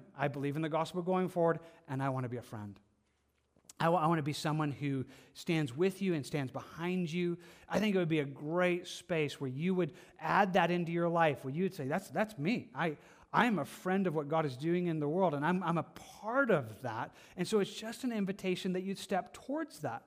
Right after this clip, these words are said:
You know, it just, just step towards it where you say, "I wanna, I wanna, you know, maybe I'll reach out to some missionary and say, 'Hey, include me on your email prayer chain. I just wanna be a part of hearing what's happening so I can pray for you and stand with you. I wanna be a friend. I wanna be excited about what God is doing.'"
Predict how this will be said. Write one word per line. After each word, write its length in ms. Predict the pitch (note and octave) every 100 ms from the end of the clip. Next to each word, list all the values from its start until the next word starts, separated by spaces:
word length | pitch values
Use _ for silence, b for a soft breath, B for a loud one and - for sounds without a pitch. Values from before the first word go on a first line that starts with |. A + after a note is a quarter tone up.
| B B B A3
You 160 | A3
know, 120 | A3
it 160 | A3 G3+
just, 300 | F#3 A3+ F3
just 160 | G#3 G#3
step 260 | B3 G#3+
towards 420 | - - B3+ D4 A3
it 80 |
where 80 | F3
you 60 | F#3
say, 140 | G#3
"I 120 | F#3+
wanna, 300 | G3+ G#3+ A3 G#3+
I 60 | F#3
wanna, 340 | G3 G#3 G3+ B B B
you 140 | F#3+
know, 200 | G3 G#3+ G#3 B -
maybe 160 | F#3+
I'll 60 | G#3+
reach 180 | A3+ A3
out 140 | A3
to 180 | A3+ G#3+
some 220 | G#3+ G#3
missionary 300 | A#3 B3 F3+
and 60 | -
say, 80 |
'Hey, 140 | F3 G3
include 460 | E3+ D#3 F#3+ G3
me 100 | G#3+
on 160 | A3+ A3+
your 120 | A3+
email 280 | A3 A3+ A#3
prayer 300 | - A3+ C4+
chain. 300 | - G3+ B2+
I 80 | A#2+
just 160 | F3 G#3
wanna 160 | A#3
be 80 | A3+
a 60 | A#3
part 260 | - A3+
of 80 | A3
hearing 340 | - A3+ A#3+ A3+
what's 160 | G#3+
happening 400 | F3+ G3+ A3+ G#3
so 140 | F3+ F#3+
I 60 |
can 180 | G3 G3+
pray 320 | - G#3 G#3
for 240 | G#3+ G#3+ F#3+
you 180 | E3
and 120 | D#3 D3+
stand 340 | F#3 F#3 F#3+
with 340 | F#3 G3+ A3
you. 120 | F#3+ D#3
I 20 |
wanna 240 | D#3+ G3+
be 140 | B3 A#3
a 40 |
friend. 460 | - G#3 C4+ F#3+ - B B B -
I 40 |
wanna 120 | G3
be 120 | A#3 A#3
excited 520 | - - F#3 A3 A#3+
about 220 | G#3+ G3
what 180 | F3 D3+
God 220 | D3 C3+
is 160 | B2 A2+
doing.'" 400 | C3 G#2+ A2